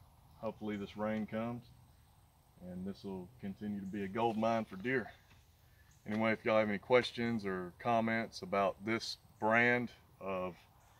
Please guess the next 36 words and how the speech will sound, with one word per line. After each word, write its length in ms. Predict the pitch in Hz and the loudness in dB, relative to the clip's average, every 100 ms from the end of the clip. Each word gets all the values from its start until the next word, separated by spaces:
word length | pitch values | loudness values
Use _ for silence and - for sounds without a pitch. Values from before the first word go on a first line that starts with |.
| - - - | -20 -20 -8
blend 400 | 107 127 135 131 | 0 4 4 2
that 80 | 127 | 0
I 80 | 123 | -2
put 220 | - 135 | 0 0
in, 280 | 135 135 123 - - - | 0 -2 -6 -14 -20 -4
Heritage 380 | 123 127 117 113 | 0 0 -2 -4
Blend, 300 | 131 135 131 - - - - - - - 95 | -2 -2 -4 -12 -20 -20 -20 -20 -20 -18 -10
uh, 180 | 92 90 90 | -8 -8 -10
just 200 | - - - - - - - - - 120 | -16 -16 -20 -20 -20 -20 -20 -20 -10 0
comment 360 | 113 113 117 104 | 2 2 -2 -4
in 80 | 104 | -6
the 180 | 101 95 - - - - - | -4 -4 -8 -20 -20 -20 -14
comments 340 | - 117 113 104 | -4 -2 -2 -4
below, 400 | - 110 127 139 - - - - - - - - | -2 2 2 2 -10 -20 -20 -20 -20 -20 -20 -12
and 220 | 95 92 | -8 -2
I'll 160 | 95 95 | 0 0
be 400 | 95 104 101 98 | -2 -4 -2 -4
more 240 | 98 110 | -2 -2
than 140 | 107 107 | 0 0
willing 320 | 113 107 98 | 0 -2 -4
to 40 | |
tell 140 | - 113 | -4 -2
you 100 | 104 | -2
everything 320 | 107 113 113 | -4 -4 -4
you 40 | 110 | -2
need 140 | 113 | -2
to 80 | 107 | 0
know 260 | 110 120 120 - - - - - - - - | 0 0 -4 -14 -20 -20 -20 -20 -20 -20 -6
about 240 | 95 104 | 0 0
what's 200 | 107 - | 0 -2
in 120 | 120 | -2
there 260 | 98 92 90 | 0 0 -2
and 80 | 90 | -4
what 160 | 95 | -4
it 100 | 90 | -4
does 420 | 95 95 90 - | 0 0 0 -6